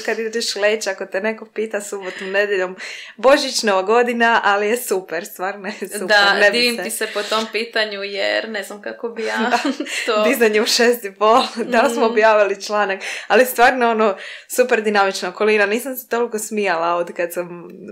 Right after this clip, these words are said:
Speaker 1: pre dve godine <laughs> se pridružila ovom, ni uživala,
Speaker 2: Mhm.
Speaker 1: tako da, ukratko, to je to.
Speaker 2: E, pa koji dio posla, Sandra, ti se onako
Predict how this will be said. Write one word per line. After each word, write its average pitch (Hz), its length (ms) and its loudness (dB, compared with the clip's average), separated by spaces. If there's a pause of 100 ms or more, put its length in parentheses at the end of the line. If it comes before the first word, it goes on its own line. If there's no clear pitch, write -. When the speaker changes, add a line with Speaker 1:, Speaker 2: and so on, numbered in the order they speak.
Speaker 1:
pre 165 160 -10
dve 165 220 -10
godine 208 460 -4
<laughs> - 80 -12
se 165 100 -14
pridružila 175 640 -6
ovom, 196 300 -2
ni 185 120 -4
uživala, 185 480 -6
Speaker 2:
Mhm. 151 100 -10
Speaker 1:
tako 226 220 -12
da, 165 180 -14 (560)
ukratko, 190 760 -12 (340)
to - 100 -20
je 170 140 -20
to. - 200 -20 (320)
Speaker 2:
E, 214 60 -2 (560)
pa 202 460 4
koji 277 200 -4
dio 339 260 -6
posla, 233 360 -4
Sandra, 220 560 -2
ti 196 220 -14
se 190 520 -4
onako 196 580 -4